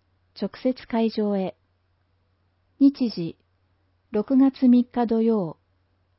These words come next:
十三時から十六時三十分。受付は十二時三十分から。場所、県立青少年センター。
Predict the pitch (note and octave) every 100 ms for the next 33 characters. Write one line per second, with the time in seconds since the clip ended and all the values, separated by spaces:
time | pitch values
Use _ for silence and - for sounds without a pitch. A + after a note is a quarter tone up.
0 | _ - B3 C4 C#4 B3+ G#3 F3+ E3 D#3+
1 | A3 B3 B3 B3+ A#3+ F3+ F#3+ G3+ G#3 G3+
2 | _ D#3+ D3 D3 _ _ _ _ _ _
3 | _ _ _ G3 - A#3 - A#3 A3+ G#3
4 | A3+ B3 B3+ G3+ - F#3+ G#3 A3+ - E3+
5 | D#3 C#3 C#3 _ _ _ _ _ _ _
6 | _ _ _ _ _ - G3+ - A3 A3+
7 | _ _ _ _ _ _ _ _ B3+ C4
8 | C4 C4+ C4 - B3 C4 C4 B3+ B3 B3
9 | - A#3+ G#3 - D#3 D3 A3